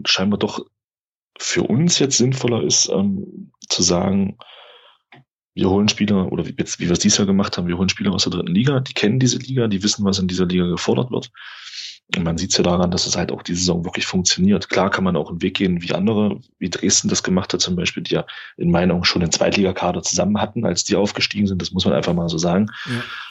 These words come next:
Speaker 1: Ähm, es ist aber dann natürlich auch ein finanzielles Risiko, ja. Und ich glaube, das wird es, äh, mit der Vereinsführung, vor allem in, mit, mit dem Sagen von Mario Kalnick,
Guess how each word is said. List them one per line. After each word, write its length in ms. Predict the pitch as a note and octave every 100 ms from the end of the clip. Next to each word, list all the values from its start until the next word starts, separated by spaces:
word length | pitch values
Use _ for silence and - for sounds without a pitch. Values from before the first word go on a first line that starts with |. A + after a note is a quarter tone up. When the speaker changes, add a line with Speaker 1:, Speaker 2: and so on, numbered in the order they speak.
| - - - - _ _ _ A2
Speaker 1:
Ähm, 300 | F#2 F#2+ -
es 100 | G2
ist 80 | A2
aber 160 | C#3+ B2+
dann 140 | B2+
natürlich 340 | B2 C3+ A#2+ -
auch 100 | A#2
ein 60 |
finanzielles 540 | - A#2 A2 - G#2+ A2
Risiko, 440 | A#2+ - F2 E2+
ja. 200 | E2+ G2
Und 280 | G2+ - -
ich 80 | -
glaube, 240 | F#2 G2
das 260 | G2 G2 -
wird 160 | G#2 G#2+
es, 240 | G#2 -
äh, 80 | -
mit 300 | F3+ G2 -
der 80 | G2+
Vereinsführung, 760 | G#2+ E3+ G3+ - G2+ G2+ G2
vor 200 | - -
allem 160 | E2+ G2
in, 220 | F2+ F2+
mit, 180 | D2 -
mit 160 | F2+ -
dem 80 |
Sagen 300 | F2 E2+ F2+
von 120 | - F#2
Mario 280 | F2+ F#2
Kalnick, 420 | - F2 F#2 -